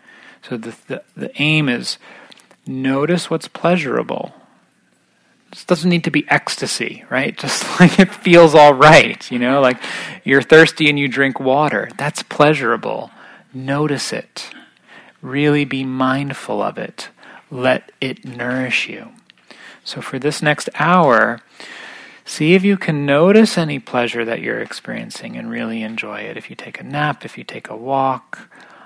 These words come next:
uh, as a way of continuing to, uh, enhance this capacity to choose where you put your attention.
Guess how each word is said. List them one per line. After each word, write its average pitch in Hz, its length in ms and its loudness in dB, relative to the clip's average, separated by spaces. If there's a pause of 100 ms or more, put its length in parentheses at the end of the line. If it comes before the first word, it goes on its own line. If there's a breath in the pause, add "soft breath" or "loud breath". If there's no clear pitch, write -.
(160 loud breath)
uh, 113 500 -16 (680 loud breath)
as 143 240 2
a 139 100 0
way 135 800 2
of 127 480 -4
continuing 151 720 -4
to, 131 240 -8 (100)
uh, - 40 -8 (140)
enhance 127 720 0
this - 180 -8
capacity - 680 -4
to - 160 -10
choose - 840 -2 (280 loud breath)
where 135 360 4
you 131 160 -4
put - 280 -6
your 120 200 -8
attention. 117 560 -10